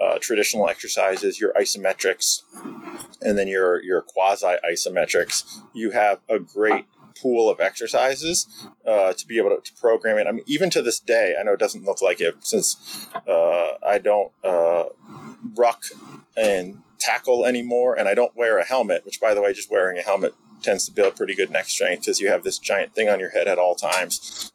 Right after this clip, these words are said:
Uh, but I still train my neck even to this day. One day a week I do, uh, flexion extension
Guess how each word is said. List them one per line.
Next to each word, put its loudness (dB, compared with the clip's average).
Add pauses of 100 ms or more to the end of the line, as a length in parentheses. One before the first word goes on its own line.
Uh, 2
but 2
I 2
still -2
train 0
my 0
neck -2
even -6
to 2
this -4
day. 0 (400)
One 0
day 2
a 2
week -2
I 4
do, 0 (420)
uh, 4
flexion -2
extension 0